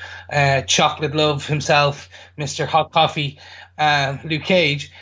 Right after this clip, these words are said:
is that, that scene where Matt is kind of fighting the, the urge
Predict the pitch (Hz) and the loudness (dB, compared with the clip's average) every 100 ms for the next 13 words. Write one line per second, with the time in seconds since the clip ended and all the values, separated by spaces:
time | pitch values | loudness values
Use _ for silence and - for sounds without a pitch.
0 | - _ 175 170 156 - - 170 - 180 | -20 _ -2 -2 -4 -6 -2 -2 0 -2
1 | - - 180 175 175 165 151 131 - - | -2 -4 0 0 0 -2 -4 -8 -12 -20
2 | - - _ _ _ 147 165 165 156 147 | -20 -20 _ _ _ -2 0 2 2 2
3 | 147 147 151 156 147 - 147 143 - - | 2 0 -2 -2 -2 -4 -2 -4 -8 -2
4 | 160 151 147 151 143 131 135 - - 151 | 2 2 2 -2 -4 -6 -12 -20 -12 -10
5 | - 160 151 147 139 - - | -2 2 4 4 2 -2 -8